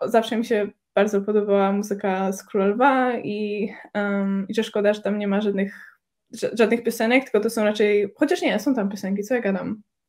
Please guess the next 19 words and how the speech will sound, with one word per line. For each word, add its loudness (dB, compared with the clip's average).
Ale 8
no 6
głównie, 4
głównie 4
mówiłam 2
jakby 2
o 2
utworach 2
i -2
o 2
melodiach, 2
więc, 0
em, 2
więc 0
zaczęłyśmy 0
o 0
tym -2
rozmawiać 0
i, -6